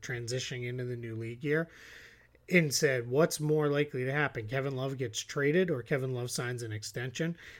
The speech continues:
I would have given you phenomenal odds on Kevin Love gets traded.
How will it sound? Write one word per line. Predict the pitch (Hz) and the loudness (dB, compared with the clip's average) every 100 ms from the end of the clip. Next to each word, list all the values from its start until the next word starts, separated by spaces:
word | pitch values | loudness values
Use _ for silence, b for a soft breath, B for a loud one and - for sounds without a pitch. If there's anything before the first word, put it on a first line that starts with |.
| B | B
I | 135 | 10
would | 175 | 12
have | 170 | 12
given | 147 139 139 | 8 4 0
you | 127 | -2
phenomenal | - 123 123 139 175 175 160 135 131 | -4 -6 -6 -4 -2 -2 -2 -2 -2
odds | 120 107 113 | -2 -4 -6
on | 113 | -6
Kevin | 143 117 113 | -4 -4 -6
Love | 110 107 | -6 -6
gets | 110 - | -6 -6
traded. | - 127 101 101 | -6 -6 -8 -10